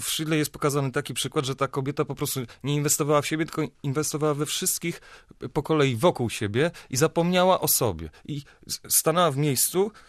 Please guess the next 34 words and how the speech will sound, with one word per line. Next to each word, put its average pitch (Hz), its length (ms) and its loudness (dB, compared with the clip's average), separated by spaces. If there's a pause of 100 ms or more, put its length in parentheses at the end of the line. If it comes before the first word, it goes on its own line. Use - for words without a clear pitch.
(100)
z-, - 140 -8
znalazła 147 400 2
się - 100 -6
w - 60 -2
sytuacji, 151 420 0
w - 20 -16
której 160 180 -2
po 147 100 -4
prostu 156 320 -4 (300)
już 139 160 0
nie 156 100 4
miała 160 260 6
nic 165 320 0 (320)
do 143 120 2
dania. 107 360 4 (540)
Nie, 175 240 -2
nie 185 120 4
miała 220 220 6
już, 151 160 2
y, - 60 -10 (420)
co 214 180 4
dać 180 260 4
po 113 100 -6
prostu, 107 320 -2
bo, 127 140 -2
bo 135 160 -8
była 139 300 -2
pusta, - 380 0
była 117 200 -2
wyczerpana 156 720 0 (340)
i 147 200 -4 (100)
w - 80 -12
chwili, 190 360 0
kiedy 98 320 0